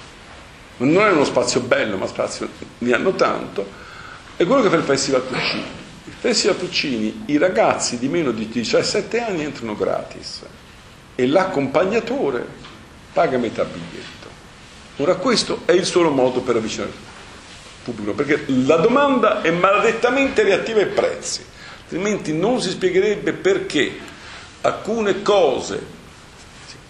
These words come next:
eh, non si spiegherebbe perché, eh, esatto, grazie, non si spiegherebbe perché a-, in alcuni spettacoli il teatro è mezzo vuoto, ad esempio a Roma, Teatro dell'Opera, quindi spettacoli di qualità, mentre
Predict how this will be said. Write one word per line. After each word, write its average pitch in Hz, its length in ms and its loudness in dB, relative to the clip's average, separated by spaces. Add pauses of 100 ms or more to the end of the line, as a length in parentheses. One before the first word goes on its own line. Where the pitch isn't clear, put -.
(380)
eh, 127 180 -4
non 185 260 2
si 190 80 0
spiegherebbe 202 420 2
perché, - 340 -4
eh, - 40 -6 (100)
esatto, - 340 -6 (240)
grazie, 135 380 2 (540)
non 196 180 4
si 185 60 0
spiegherebbe 226 360 2
perché 147 500 2 (160)
a-, 143 260 0 (380)
in 180 180 2
alcuni 220 420 4
spettacoli 113 1000 0 (640)
il 131 160 -6
teatro 156 400 4
è - 20 2
mezzo 117 260 0
vuoto, 120 420 2
ad - 360 -12
esempio 113 300 -2
a - 20 -2
Roma, 101 380 -2 (480)
Teatro 113 260 0
dell'Opera, 117 440 2
quindi 170 220 -4
spettacoli 143 320 0
di 120 80 -4
qualità, 208 460 2 (320)
mentre - 540 -4